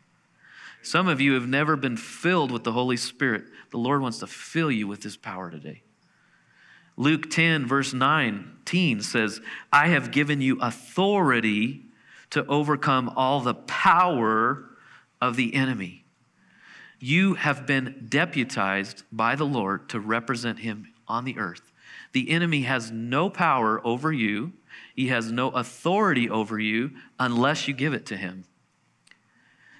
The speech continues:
And that's the challenge for the believer. The only way the enemy has authority, and it's a counterfeit authority, is when we agree with him. He gets authority through the agreement of people, and that's it. Why does the world look like it does today?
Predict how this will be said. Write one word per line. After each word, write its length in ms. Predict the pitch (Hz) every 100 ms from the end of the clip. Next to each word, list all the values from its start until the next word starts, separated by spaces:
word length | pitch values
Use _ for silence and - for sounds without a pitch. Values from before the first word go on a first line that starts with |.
| _ -
And 120 | 123
that's 220 | 147 165
the 100 | 156
challenge 420 | 147 147 135 135
for 120 | 135
the 100 | 117
believer. 400 | 110 110 123 135
The 180 | 104 107 -
only 280 | 165 214
way 180 | 190 151
the 180 | 143 131
enemy 320 | 143 143 131
has 200 | 127 120
authority, 580 | 113 - 156 143 113 110
and 100 | 117
it's 160 | 117 -
a 40 |
counterfeit 580 | - - 180 185 175 156
authority, 640 | 131 - 147 107 104 107 113 - - -
is 140 | 113
when 180 | 120 131
we 140 | 127
agree 300 | 127 117 143
with 180 | 135 98
him. 240 | 101 92 - _ _ _ _ _ _ - - -
He 100 | -
gets 300 | 120 156 196
authority 560 | 226 - 160 147 139 139
through 220 | 139 127
the 140 | 123
agreement 440 | 110 113 135 143 131
of 120 | 117
people, 360 | - 127 98 101
and 100 | 107
that's 220 | 139 -
it. 200 | 107 -
Why 220 | 113 151
does 160 | 185 156
the 100 | 143
world 280 | 143 156
look 200 | 147 160
like 200 | 160 151
it 80 | 139
does 220 | 147 147
today? 360 | 143 135 143 156